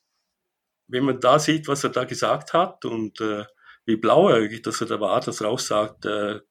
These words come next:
Arkadi ist nicht mehr tragbar und dass er gute Chancen sieht, dass er Präsident wird. Und da bekommt er sechzehn Stimmen. Also muss ich schon sagen, ein bisschen blauäugig war man da schon.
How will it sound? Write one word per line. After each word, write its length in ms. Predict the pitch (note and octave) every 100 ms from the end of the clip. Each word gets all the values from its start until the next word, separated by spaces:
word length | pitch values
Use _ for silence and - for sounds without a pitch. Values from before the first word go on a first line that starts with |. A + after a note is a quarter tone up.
| _
Arkadi 500 | A#2+ - - A2+ A#2+
ist 240 | A2 - -
nicht 200 | D3+ -
mehr 160 | A2
tragbar 720 | - G2 - - G2 B2+ E3 _ - - - -
und 220 | - G2+ G#2+
dass 120 | A#2+
er 120 | G#2
gute 560 | B2 C3+ C#3+ A#2+ A#2 G#2+
Chancen 640 | - - A2 A#2 - G#2+
sieht, 280 | - G#2+ -
dass 140 | G2+
er 100 | G#2
Präsident 640 | - A2 G#2 G2+ A#2 - -
wird. 240 | A2 D3 _ _ - - _
Und 160 | - -
da 60 |
bekommt 440 | G#2+ A#2 B2 B2 A2+
er 60 |
sechzehn 500 | G#2+ A2+ - - A2+
Stimmen. 680 | - - A#2 G#2+ B2+ D3+ - _ _ - _ _
Also 160 | G2+ A#2+
muss 180 | C3
ich 120 | A#2+ -
schon 140 | A#2+
sagen, 280 | A#2+ B2 A#2+
ein 100 | A2+
bisschen 280 | B2 - A2+
blauäugig 640 | G#2 A2 A2+ A2+ A2+ -
war 180 | G#2 G#2
man 140 | A2+
da 100 | -
schon. 360 | G#2+ A2 G#2+